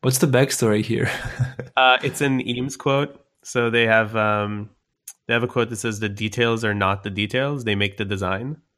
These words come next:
Speaker 1: Okay.
Speaker 2: Um, <laughs> so it's kind of counterintuitive, but not details means that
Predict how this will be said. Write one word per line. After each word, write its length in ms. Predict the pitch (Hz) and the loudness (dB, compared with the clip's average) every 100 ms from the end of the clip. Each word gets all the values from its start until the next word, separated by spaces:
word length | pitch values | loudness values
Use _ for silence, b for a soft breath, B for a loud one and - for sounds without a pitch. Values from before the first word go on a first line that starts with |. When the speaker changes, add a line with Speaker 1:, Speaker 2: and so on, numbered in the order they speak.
| _ _ _ _ _ 113 | _ _ _ _ _ -4
Speaker 1:
Okay. 360 | 110 110 101 - _ _ - | -2 -2 -4 -8 _ _ -8
Speaker 2:
Um, 500 | 98 98 95 95 104 _ _ | -4 -2 -4 -6 -10 _ _
<laughs> 200 | _ - | _ -4
so 200 | - 170 | 4 6
it's 100 | 156 | 6
kind 240 | 156 143 | 4 4
of 80 | 139 | 2
counterintuitive, 800 | 127 113 113 104 110 104 95 90 | 2 2 2 -2 -2 -2 -2 -4
but 120 | 104 | 0
not 240 | 123 120 123 | 2 2 2
details 460 | 120 117 104 98 | -2 0 -2 -2
means 480 | 98 98 95 98 - _ | -2 -2 -2 -6 -12 _
that 220 | - 104 | -6 -6